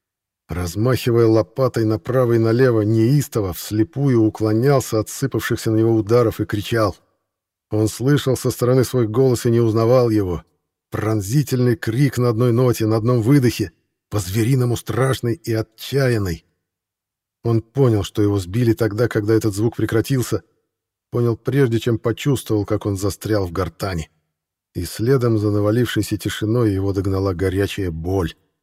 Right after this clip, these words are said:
Один из ударов пришёлся по пальцам. Черенок лопаты выскользнул из рук и упал в грязь. Следующий удар пришёлся поперёк спины, третий по ногам, окончательно сбив парня с ног.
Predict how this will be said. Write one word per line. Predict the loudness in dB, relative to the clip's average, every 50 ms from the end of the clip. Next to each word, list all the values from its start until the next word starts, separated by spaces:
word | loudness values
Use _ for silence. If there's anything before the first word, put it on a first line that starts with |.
| _ _ _ _ _ _ _ _ _ _ _ _ _ _ _ _ _ _ _
Один | -8 -6 -4 -2 -2 -2
из | 0 0
ударов | 2 4 4 4 4 2 0
пришёлся | -2 -4 -2 0 -2 -2 -2 -4
по | -4 -4 -4
пальцам. | -2 0 2 2 2 0 -2 -6 -10 -10 -12 _ _ _ _ _ _
Черенок | -12 -8 -4 -2 0 2 0 0 0 0
лопаты | -2 -2 0 0 -2 -2 0 -2 -2
выскользнул | -2 0 -2 -2 -2 -2 -4 -2 0 2 2 2
из | 2 2
рук | 2 0 0 0 0
и |
упал | 0 0 2 0 0
в | 0
грязь. | 0 2 2 2 2 2 -2 -8 -16 _ _ _ _ _ _ _ _ _ _ _ _ -18
Следующий | -16 -14 -10 -4 -2 0 0 2 0 0 0 0
удар | 0 2 2 0
пришёлся | 0 0 -2 0 0 0 -2 -2 -2
поперёк | -2 0 0 2 0 0 0
спины, | -2 0 2 4 4 2 2 -2 _ _ _ _ _ _ -8
третий | -4 0 0 0 0 0 -2
по | 0 0
ногам, | 0 2 2 4 2 2 2 -2
окончательно | -6 -8 -6 -4 -6 -4 -4 -4 -4 -2 0 0 -2 -2
сбив | -2 -2 -4 -4 -2
парня | -2 -2 0 0 -2 -4
с | -4 -2
ног. | 0 0 0 -2 -6